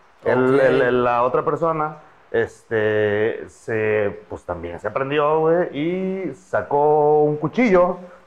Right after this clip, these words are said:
Speaker 1: y primero lo empezó a golpear
Speaker 2: A
Speaker 1: con
Speaker 2: ver,
Speaker 1: el cu-
Speaker 2: aguanta, ¿de dónde?
Speaker 1: Del carro,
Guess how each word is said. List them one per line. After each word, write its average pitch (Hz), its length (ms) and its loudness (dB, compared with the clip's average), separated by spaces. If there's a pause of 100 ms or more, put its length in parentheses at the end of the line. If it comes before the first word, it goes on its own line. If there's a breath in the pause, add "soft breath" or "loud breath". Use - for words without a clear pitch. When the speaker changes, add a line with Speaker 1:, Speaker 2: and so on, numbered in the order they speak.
(120)
Speaker 1:
y 131 80 -4
primero 143 340 0
lo 196 60 4
empezó 156 280 -2
a 180 40 2
golpear 220 640 2
Speaker 2:
A 147 100 0
Speaker 1:
con 165 80 2
Speaker 2:
ver, 160 100 0
Speaker 1:
el - 40 -2
cu- 139 40 0
Speaker 2:
aguanta, 143 400 -2
¿de 117 100 -12
dónde? 110 360 -14 (760)
Speaker 1:
Del 139 220 2
carro, 147 240 0